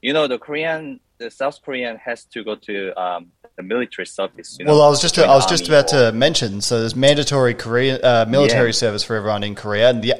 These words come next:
Speaker 2: the only other country I know of that does that is Israel. So it's, like,
Speaker 1: Yeah.
Speaker 2: n-, something we don't have
Speaker 1: Yeah.
Speaker 2: to do in
Speaker 1: Mm.
Speaker 2: Australia or anywhere, most other countries abroad. So tell me more
Speaker 1: Mm-hmm.
Speaker 2: about that.
Speaker 1: Yeah. Um, so the Korean boys have to join the armies to do the military service for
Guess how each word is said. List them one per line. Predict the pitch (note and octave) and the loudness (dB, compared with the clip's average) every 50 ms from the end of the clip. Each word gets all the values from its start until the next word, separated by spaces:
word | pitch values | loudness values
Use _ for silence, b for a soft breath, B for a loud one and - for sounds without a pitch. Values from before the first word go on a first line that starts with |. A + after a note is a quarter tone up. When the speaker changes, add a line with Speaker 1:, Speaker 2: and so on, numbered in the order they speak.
| - - | -4 -2
Speaker 2:
the | C3 C#3 D3 | 2 4 4
only | E3+ F3+ E3 | 4 4 4
other | C#3+ B2 A#2 | 4 2 2
country | A2+ - B2+ A#2 - - A#2+ | 0 -4 -6 -6 -4 -2 -2
I | A2 A2 | -2 0
know | A2 A2 A2 A2 | 0 -2 0 0
of | G#2+ G2+ | -2 -2
that | G2+ - - | -4 -6 -4
does | - A2 G2+ | -4 -4 -4
that | - A2 G#2 G2+ | -4 -4 -6 -6
is | G#2 G2+ F#2+ F#2+ - - | -6 -10 -10 -12 -8 -6
Israel. | - D#3 A#2+ B2 A#2 G2 - - - - | -4 -4 -2 -2 -2 -2 -2 -6 -8 -8
So | - - C#3 A#2+ G#2 G2 | -6 -4 -2 -2 -2 -2
it's, | - - - | -6 -6 -4
like, | F2+ E2+ | -4 -4
Speaker 1:
Yeah. | E2+ G2 - _ _ B2 C3 | -4 -8 -14 _ _ -20 -14
Speaker 2:
n-, | C3+ | -8
something | - - C#3+ C#3+ C3 A#2 | -2 0 0 0 -2 -4
we | G#2+ B2 B2 | -4 -2 0
don't | B2 A#2 G#2+ | 0 -2 -2
have | G#2 G#2+ | -2 0
Speaker 1:
Yeah. | G#2+ F#2+ | 0 0
Speaker 2:
to | - | 0
do | A2+ A2+ | -2 -4
in | A2 G#2 | -6 -8
Speaker 1:
Mm. | |
Speaker 2:
Australia | G2 F#2+ - - C#3 C3 A#2+ A2 G2+ | -8 -4 2 4 4 4 4 2 0
or | G2 G2+ G#2 - - | -2 -4 -4 -4 -4
anywhere, | A2+ A2+ G#2 G#2 G#2+ G#2 - | -6 -6 -6 -6 -8 -8 -8
most | A#2 B2 A#2 A2 - | -6 -6 -6 -4 -4
other | A2+ A2 A2+ - - - - - | -4 -6 -6 -8 -10 -16 -20 -16
countries | - A2+ G2 G#2 G#2 G#2+ | -14 -12 -10 -10 -12 -10
abroad. | - A#2+ A#2+ G#2+ G2 - | -4 -2 -2 -2 -2 -4
So | C3+ | -6
tell | B2 - E3+ G3+ | -4 -2 -2 -2
me | A3+ A#3+ G#3+ | -2 -2 -2
more | F#3+ F3+ E3+ | 0 0 2
Speaker 1:
Mm-hmm. | D#3 C#3+ | 4 4
Speaker 2:
about | C#3 B2+ | 4 4
that. | C3+ C3+ B2 G2+ - - _ _ - _ _ _ _ _ _ _ _ _ _ _ _ _ _ _ _ _ _ _ _ _ _ _ _ _ _ _ _ _ _ _ _ _ _ _ _ | 4 2 0 -2 -4 -10 _ _ -20 _ _ _ _ _ _ _ _ _ _ _ _ _ _ _ _ _ _ _ _ _ _ _ _ _ _ _ _ _ _ _ _ _ _ _ _
Speaker 1:
Yeah. | - A#2 D3 C3 F#2 - - G2+ G2+ - | -4 -2 0 0 -2 -2 -2 -4 -4 -4
Um, | G2 F#2 - _ _ b b b b | -6 -10 -12 _ _ b b b b
so | - - A#2+ A2 G#2 G2+ G2 - | -10 -4 -2 -2 -2 -2 -4 -6
the | A2+ G2+ | -10 -10
Korean | - C#3 C#3 C3+ C3+ B2+ | -8 -6 -4 -4 -2 -2
boys | A#2 A#2 A2+ G#2+ | -2 -4 -4 -4
have | - G#2+ A2 A#2 A2 - | -10 -8 -8 -8 -8 -10
to | - - G#2+ F#2+ F#2 F2 - _ _ _ _ | -14 -14 -12 -12 -12 -14 -16 _ _ _ _
join | - A2+ G#2+ G2+ | -8 -6 -4 -4
the | F#2 E2+ | -4 -4
armies | G2 G#2 G#2 G2 F2 D#2+ D#2+ - _ - | -4 -4 -4 -6 -10 -14 -16 -20 _ -12
to | F#2 F2+ | -12 -8
do | F2 F#2+ | -8 -8
the | F2 F2+ F2 D#2+ F2 | -8 -8 -10 -10 -10
military | F2+ G2+ G2 F2 F2 F#2 - | -10 -10 -10 -10 -14 -16 -14
service | - - G2 F#2+ F2 F#2 - - | -8 -4 -4 -4 -4 -6 -10 -12
for | - - F2+ F2 F2 E2+ E2 - | -10 -6 -4 -4 -2 -4 -6 -8